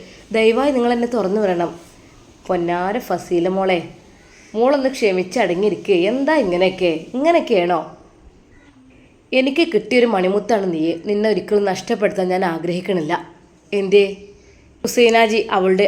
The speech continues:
അടുക്കിലേക്ക് അതാ നീങ്ങുന്നു. "എൻ്റെ പെണ്ണൊന്ന് ഭക്ഷണമൊന്നും കഴിച്ചില്ലേ? നല്ല ക്ഷീണം തോന്നുന്നുണ്ടല്ലോ മുഖത്ത്. പ്ലീസ്, എന്നെ തൊട്ടുപോയാലുണ്ടല്ലോ." അവൾ പെട്ടെന്ന് തന്നെ മാറി നിൽക്കുന്നു. "എങ്ങനെ മോളെ,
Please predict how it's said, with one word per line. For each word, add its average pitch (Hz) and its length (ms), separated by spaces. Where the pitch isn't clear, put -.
അടുക്കിലേക്ക് 190 600
അതാ 180 200
നീങ്ങുന്നു. 180 500
"എൻ്റെ 185 280
പെണ്ണൊന്ന് 214 320
ഭക്ഷണമൊന്നും 254 540
കഴിച്ചില്ലേ? 180 480
നല്ല 180 220
ക്ഷീണം 208 480
തോന്നുന്നുണ്ടല്ലോ 226 460
മുഖത്ത്. 190 420
പ്ലീസ്, 277 380
എന്നെ 254 220
തൊട്ടുപോയാലുണ്ടല്ലോ." 262 880
അവൾ 233 220
പെട്ടെന്ന് 233 420
തന്നെ 233 180
മാറി 196 320
നിൽക്കുന്നു. 196 460
"എങ്ങനെ 202 420
മോളെ, 170 320